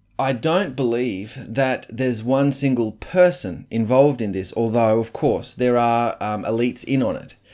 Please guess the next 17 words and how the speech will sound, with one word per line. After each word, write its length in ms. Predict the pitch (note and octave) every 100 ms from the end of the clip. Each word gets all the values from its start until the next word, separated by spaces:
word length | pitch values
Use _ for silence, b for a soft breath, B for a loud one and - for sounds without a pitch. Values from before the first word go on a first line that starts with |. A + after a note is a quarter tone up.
| B B B B
And, 460 | C#3+ D3+ D#3 C3+ - _ b b b -
and 160 | E3
the 60 | D#3+
reason 400 | E3+ A3 G#3 G#3
that 140 | E3+
I've 220 | C#3+ C3+
chosen 320 | - D3+ C#3 C3
to 40 |
make 160 | B2+ G2+
this 140 | G#2+
video 320 | B2+ C3 A#2+
today 380 | G2 G2+ B2+ A2+
is 140 | A#2
to 80 | -
try 260 | - E3+ G#3+
and 100 | F#3+
go 360 | D3 C3+ B2+